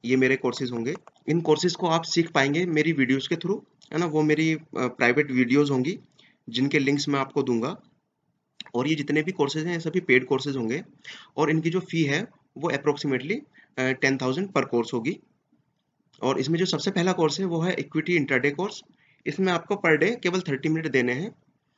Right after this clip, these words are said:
और इसके जो returns होंगे इनको देख करके आप खुद ही चौंक जाएंगे, क्योंकि आप देखिए, ऊपर की जो सिंपल स्ट्रेटजी है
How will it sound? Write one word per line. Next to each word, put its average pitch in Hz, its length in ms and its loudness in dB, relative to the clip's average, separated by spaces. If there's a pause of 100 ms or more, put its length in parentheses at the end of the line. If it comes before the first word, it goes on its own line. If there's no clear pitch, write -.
(140)
और 127 340 2
इसके 196 200 0
जो 196 80 4
returns 170 360 2
होंगे 156 200 0
इनको 170 320 -2
देख 151 180 -2
करके 160 200 -2
आप 175 200 -4
खुद 156 160 -4
ही 180 80 2
चौंक 143 220 0
जाएंगे, 117 320 0
क्योंकि - 520 -8
आप 170 100 2
देखिए, 165 220 2
ऊपर 165 220 0
की 170 80 0
जो 185 80 -2
सिंपल 170 320 -2
स्ट्रेटजी 147 380 0
है 143 280 -2